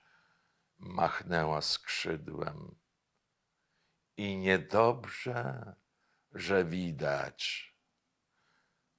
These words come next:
„Jak to niedobrze? Przecież jesteś moją żoną i nic przed tobą nie ukrywam, jak zawsze”. „Wiem, wiem,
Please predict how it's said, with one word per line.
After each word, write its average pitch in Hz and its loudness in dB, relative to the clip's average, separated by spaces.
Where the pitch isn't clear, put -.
„Jak 220 12
to 175 12
niedobrze? 117 12
Przecież - 8
jesteś 135 10
moją 156 12
żoną 123 10
i 165 4
nic 185 6
przed - 8
tobą 156 12
nie 156 10
ukrywam, 117 12
jak 151 12
zawsze”. 131 12
„Wiem, 98 4
wiem, 104 4